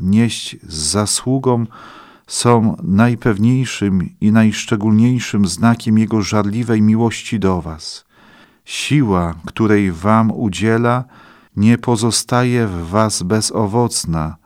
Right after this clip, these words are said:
Zapewniam was o tym w imieniu Boga, a wy powinniście pokornie mnie słuchać,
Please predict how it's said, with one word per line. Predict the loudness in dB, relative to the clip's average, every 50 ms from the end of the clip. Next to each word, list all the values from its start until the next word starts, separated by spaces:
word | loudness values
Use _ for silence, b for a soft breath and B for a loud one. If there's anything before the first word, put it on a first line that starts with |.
| b b b b b b b b
Zapewniam | -2 0 0 0 0 0 -4 -2 0 0 2 2 2 2
was | 2 0 0 -2 -4 -6
o | -2 -2 -2 -2
tym | -2 -4 -2 -2 -2 -4
w | -2
imieniu | 0 2 4 4 4 6 4 4 2
Boga, | 2 0 0 0 0 0 -2 -4 -4 -4 -6 -12 _ b b b b b b b
a | -2 -2 0
wy | 0 -2 -2
powinniście | 0 -2 -2 -2 0 2 2 2 2 2 -2 -4 -8 -4 -4 -4 -2
pokornie | -2 -4 -6 -4 -2 -2 -2 0 0 0 2 4 4
mnie | 4 4 2 2
słuchać, | 0 -4 -8 -6 -6 -6 -6 -4 -4 -4 -4 -6 -10 -16 -16